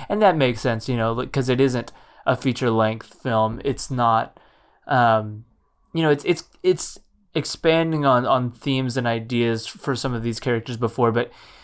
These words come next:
but it's not the new, like, the full new chapter. And so I wouldn't expect a, s-, a particularly heavy online presence. Um,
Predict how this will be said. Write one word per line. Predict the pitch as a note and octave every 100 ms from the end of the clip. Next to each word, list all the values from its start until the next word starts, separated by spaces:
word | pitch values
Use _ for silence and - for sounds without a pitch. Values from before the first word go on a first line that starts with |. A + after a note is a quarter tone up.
| - -
but | C#3+
it's | C#3+ D3
not | C#3 C3 A#2+ - - _ _ _ - - _ _
the | C#3+ C3 B2+
new, | B2 C3 -
like, | C3 A2+
the | B2 A2
full | - - C3 A#2 G#2+
new | A2 A#2 A#2 G#2+
chapter. | - C3 A#2 A2+ C#3 C3 B2+
And | D3+ C3+
so | E3 C#3 C3 B2+ - - - -
I | E3
wouldn't | E3+ F#3+ F3+
expect | C#3 - - D#3+ D#3+ -
a, | D#3+
s-, | F3 - -
a | - F3 F3+ E3 - _
particularly | - F#3+ F#3+ E3+ F#3 F3
heavy | E3+ F3+ E3+ F3+
online | F3+ E3+ F3 F3
presence. | E3+ F3+ E3 F#3 - - _ _ _ -
Um, | D3 C#3 C3+ C3